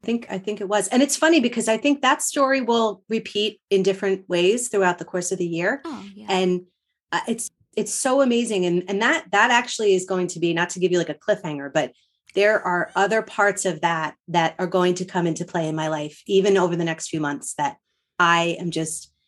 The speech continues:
Speaker 1: it's funny. Like, if I could just talk to Stephen Covey, <laughs> it, it would be amazing,
Speaker 2: <laughs>
Speaker 1: you know, just to, to think about what an impact that one story has
Speaker 2: Mm-hmm.
Speaker 1: had on so much of my life. And,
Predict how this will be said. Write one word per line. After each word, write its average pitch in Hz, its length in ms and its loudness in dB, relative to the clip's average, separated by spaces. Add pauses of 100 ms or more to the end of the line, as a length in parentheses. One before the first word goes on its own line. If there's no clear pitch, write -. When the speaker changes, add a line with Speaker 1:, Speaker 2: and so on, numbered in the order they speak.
(320)
Speaker 1:
it's - 120 -8
funny. 202 320 2
Like, 180 140 0
if - 180 -10
I 226 40 -2
could 240 220 -4
just - 360 -10
talk 202 240 -2
to 208 60 -4
Stephen 180 300 -2
Covey, 156 320 -6
<laughs> 143 80 -14
it, 185 160 -6 (240)
it - 180 0
would 359 120 -2
be 302 160 2
amazing, 226 560 0 (120)
Speaker 2:
<laughs> - 140 -16
Speaker 1:
you 320 100 6
know, 311 160 4
just 339 260 2
to, 339 160 2 (240)
to 339 100 2
think 320 280 0
about 254 400 2
what 247 120 0
an 240 100 2
impact 233 480 -2
that 196 200 -2
one 254 380 2
story 269 720 -2 (220)
has - 180 -4
Speaker 2:
Mm-hmm. 214 140 -4
Speaker 1:
had 233 200 2
on 196 160 -6
so - 400 0
much 240 240 0
of 202 120 -6
my 185 160 0
life. 170 360 -2
And, 190 220 0